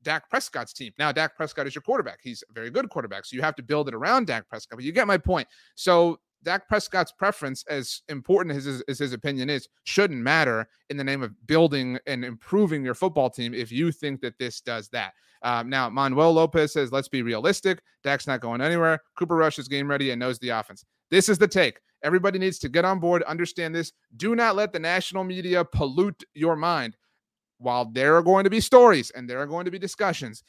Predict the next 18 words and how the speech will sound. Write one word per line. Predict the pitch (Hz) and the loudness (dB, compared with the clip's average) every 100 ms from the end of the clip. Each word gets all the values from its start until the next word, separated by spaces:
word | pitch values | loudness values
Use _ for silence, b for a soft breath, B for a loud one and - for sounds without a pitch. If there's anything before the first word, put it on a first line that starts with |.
| _ - | _ -8
the | |
reality, | 143 156 175 190 175 123 | -2 2 6 6 6 2
if | 107 | -6
you | 127 | -10
pay | 113 160 | -4 -2
attention | 202 190 190 185 180 165 | -2 -2 -6 -6 -8 -10
to | 160 147 139 | -6 -6 -6
the | 113 | -8
truth, | 104 - 226 226 - _ _ - | -10 0 4 2 0 _ _ -12
to | 151 135 | -8 -8
the | 113 | -10
facts, | - 196 202 - - _ _ - | -8 -6 -6 -8 -14 _ _ -8
Dak | 151 185 - | -8 -8 -8
Prescott | 185 - 180 170 | -10 -6 -6 -6
is | 147 131 - | -6 -10 -10
at | 139 - | -12 -8
the | |
moment | 135 135 180 196 170 143 | -6 4 4 6 2 -2